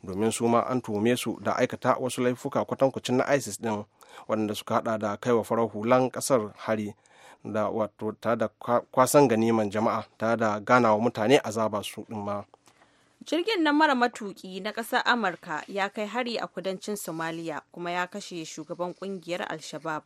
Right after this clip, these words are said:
Speaker 2: kamar yadda ma'aikatar tsaron na Amurka ta ba da tabbaci. Harin, wanda aka kai shi ranar sha biyu ga wannan watan,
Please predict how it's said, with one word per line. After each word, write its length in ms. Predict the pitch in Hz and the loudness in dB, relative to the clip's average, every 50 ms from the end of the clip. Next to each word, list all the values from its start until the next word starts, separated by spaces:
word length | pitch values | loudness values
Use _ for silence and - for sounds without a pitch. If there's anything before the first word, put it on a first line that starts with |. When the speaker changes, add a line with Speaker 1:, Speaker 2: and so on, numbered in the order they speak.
| _ | _
Speaker 2:
kamar 240 | - - 143 151 160 | -18 -14 -10 -10 -8
yadda 360 | 165 165 180 202 208 202 175 | -8 -6 -8 -8 -6 -6 -6
ma'aikatar 460 | 170 165 - 185 185 - 180 - 196 160 | -4 -4 -4 -6 -6 -8 -8 -8 -10 -10
tsaron 340 | - - 151 160 175 165 165 | -8 -8 -8 -6 -6 -6 -6
na 100 | 170 - | -6 -6
Amurka 380 | - 175 196 185 165 165 - 156 | -6 -6 -6 -6 -8 -8 -12 -12
ta 100 | - 165 | -12 -10
ba 180 | 151 165 160 156 | -8 -6 -6 -8
da 60 | 156 | -8
tabbaci. 640 | - - 165 156 151 156 156 - - - 143 139 139 _ _ _ _ _ _ _ - - - _ - 254 | -12 -14 -14 -12 -10 -10 -12 -12 -14 -16 -16 -18 -20 _ _ _ _ _ _ _ -20 -20 -20 _ 2 4
Harin, 260 | 294 440 453 349 311 | 4 4 4 2 4
wanda 240 | 269 320 302 - - | 2 2 4 2 2
aka 160 | 262 247 220 | 0 0 -2
kai 180 | - 247 233 | -4 -2 -4
shi 140 | 233 - 220 | -2 -2 0
ranar 260 | 190 208 214 214 214 | 0 0 2 0 -2
sha 220 | 208 - 262 269 247 | -4 -2 -2 -2 -2
biyu 220 | 196 190 208 208 | -2 -2 -6 -4
ga 100 | 196 185 | -2 -2
wannan 340 | 175 180 196 190 175 160 156 | -2 -2 -2 -4 -4 -4 -4
watan, 380 | 165 170 - - 175 151 143 | -6 -6 -8 -10 -14 -14 -14